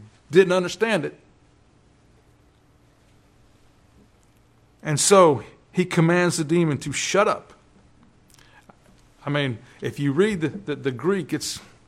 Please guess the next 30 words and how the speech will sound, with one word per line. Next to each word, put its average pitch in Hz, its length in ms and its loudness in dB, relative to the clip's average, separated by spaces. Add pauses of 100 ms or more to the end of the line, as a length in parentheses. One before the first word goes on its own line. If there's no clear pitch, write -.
(200)
it's 151 160 -6
pretty 175 420 2 (680)
poignant. 151 600 8 (200)
It's, 147 220 -4
it's - 240 -6
to - 140 -4
the 165 120 2
point. - 520 -2 (160)
Jesus 185 380 2
wasn't 165 300 2
being 175 180 -2
polite 160 720 0 (280)
to 151 100 4
this 139 220 4
demon. 135 460 4 (2000)
I - 20 -10
mean, 143 140 2
so 156 260 4 (880)
h-, - 60 -20 (240)
h-, - 220 -10
how 180 240 2
stronger 180 500 0 (460)
can 180 160 -2
you 165 80 -2
put 208 220 6
it - 100 -2
than 139 160 -2 (120)
"Shut 185 360 6
up"? - 320 2 (920)
Right? 175 320 0